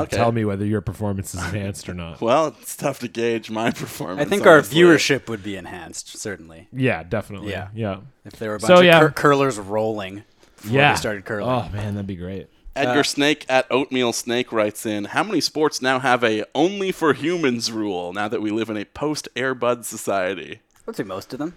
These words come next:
Speaker 1: 'Cause
Speaker 3: Well,
Speaker 1: there
Speaker 3: like,
Speaker 1: was
Speaker 3: dog racing, I'm pretty sure
Speaker 1: previously
Speaker 3: still
Speaker 1: was nothing in the rule book that said he couldn't play.
Speaker 3: Yeah, dog racing, I think, is still strictly for dogs. <laughs> And horse racing is still strictly for,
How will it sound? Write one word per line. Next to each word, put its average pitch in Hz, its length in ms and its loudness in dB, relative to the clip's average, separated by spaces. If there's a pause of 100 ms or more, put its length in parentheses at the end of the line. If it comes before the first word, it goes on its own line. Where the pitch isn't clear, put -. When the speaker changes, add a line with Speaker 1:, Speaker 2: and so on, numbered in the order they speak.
(120)
Speaker 1:
'Cause 131 80 -2
Speaker 3:
Well, 143 80 6
Speaker 1:
there 151 60 8
Speaker 3:
like, 139 60 10
Speaker 1:
was 135 40 2
Speaker 3:
dog 165 240 12
racing, 131 380 4
I'm 113 100 -4
pretty 120 160 -6
sure 117 140 -4
Speaker 1:
previously 165 260 4 (120)
Speaker 3:
still 143 120 4
Speaker 1:
was 120 140 0
nothing 131 320 2
in 113 100 0
the 110 80 -4
rule 104 220 -2
book 92 240 -6
that 92 120 -8
said 95 200 -6
he 90 80 -14
couldn't - 300 -8
play. 147 120 -2
Speaker 3:
Yeah, 113 320 4
dog 147 220 4
racing, 160 280 6
I 143 60 4
think, 131 160 0
is 117 80 -6
still 123 160 -2
strictly - 460 -10
for - 120 -20
dogs. 87 480 -12 (300)
<laughs> - 560 -20
And 101 200 -12
horse 117 240 -2
racing 107 300 -6
is 98 100 -12
still 104 140 -12
strictly - 400 -12
for, 87 400 -14